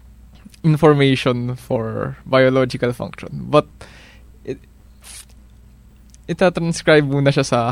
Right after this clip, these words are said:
R N A before that. So, yung, kung kukunin mo lang yung R N A,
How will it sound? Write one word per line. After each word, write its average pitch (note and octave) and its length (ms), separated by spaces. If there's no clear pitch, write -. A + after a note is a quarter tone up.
R A#2+ 240
N F2+ 160
A D2 160
before F2+ 360
that. D2 240
So, D3 600
yung, F#3+ 280
kung F#3+ 160
kukunin A3+ 400
mo G#3+ 80
lang G3 160
yung E3+ 160
R C3 240
N A2 160
A, F2 80